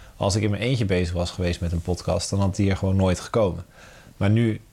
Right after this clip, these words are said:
mm, hebben we een soort van commitment naar elkaar toe. En ja, het gaat allemaal niet zo snel als je misschien wil. En we,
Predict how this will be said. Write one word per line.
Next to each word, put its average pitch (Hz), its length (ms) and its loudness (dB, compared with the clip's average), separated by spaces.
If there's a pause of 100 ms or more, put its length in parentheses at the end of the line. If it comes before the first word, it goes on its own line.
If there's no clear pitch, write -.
(160)
mm, 104 300 0
hebben 95 200 0
we 98 60 4
een 90 60 2
soort 95 160 0
van 87 140 -2
commitment 110 420 0
naar 107 120 -2
elkaar 104 320 0
toe. 127 260 -2
En 107 100 -2
ja, 110 160 2
het 87 120 -4
gaat 98 220 -4
allemaal 92 220 -4
niet 92 140 -2
zo - 100 -4
snel 101 380 0
als 107 140 -2
je - 60 -4
misschien 98 480 0 (540)
wil. 113 400 2
En 90 160 0
we, 92 120 -2